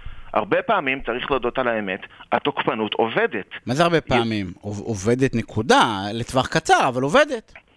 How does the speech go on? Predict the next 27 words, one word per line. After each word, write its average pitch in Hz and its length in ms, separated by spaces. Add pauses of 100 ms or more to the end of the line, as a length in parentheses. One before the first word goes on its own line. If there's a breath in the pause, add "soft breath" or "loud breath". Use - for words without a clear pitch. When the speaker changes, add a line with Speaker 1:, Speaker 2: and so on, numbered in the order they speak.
(240)
Speaker 1:
אה, 107 60 (200)
אה, 120 100 (100)
אה, 110 60 (120)
הוס-, - 260
הוס-, 135 240
הוספת 127 440
את 120 60
זה 117 80
מצוין, 165 440 (480 loud breath)
שאתה, - 220
שאמרת 127 380
לטווח 113 360
קצר, 107 300
כי - 140
בטווח 120 360
הארוך 147 460
מה 220 120
שקורה, 110 440 (520 loud breath)
זה 107 60
שאני, 110 300 (140)
א', 123 240
פגעתי 113 360
באחרים, 104 500 (360)
הקטנתי, 107 540
השפלתי, 98 520 (120)
העלבתי 98 580
אותם. 120 260